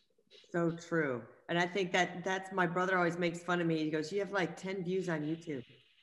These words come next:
I'm like, "It's not about that, dude." <laughs> It's, it's, you know, it's about exactly what you just said. It's like, let me walk you down the one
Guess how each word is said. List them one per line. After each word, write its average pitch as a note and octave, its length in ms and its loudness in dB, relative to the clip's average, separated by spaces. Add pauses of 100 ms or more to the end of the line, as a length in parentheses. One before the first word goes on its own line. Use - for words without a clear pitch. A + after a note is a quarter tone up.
I'm F3+ 120 0
like, F3 140 0 (100)
"It's G3 200 -2
not A#3 240 4
about C4 320 6
that, F#3 240 4
dude." E3+ 360 4 (240)
<laughs> - 180 0
It's, - 240 6 (160)
it's, - 360 2 (680)
you G3+ 80 6
know, G3+ 60 10
it's G#3 140 4
about G#3 180 10
exactly G#3 340 6
what A3+ 180 4
you A3+ 120 6
just A3+ 240 0
said. A#3+ 260 8
It's F#3+ 160 4
like, F#3+ 180 6
let A3+ 120 6
me B3+ 100 2
walk A#3 300 4
you A#3+ 80 2
down A3 320 8
the G3 80 6
one G#3 420 6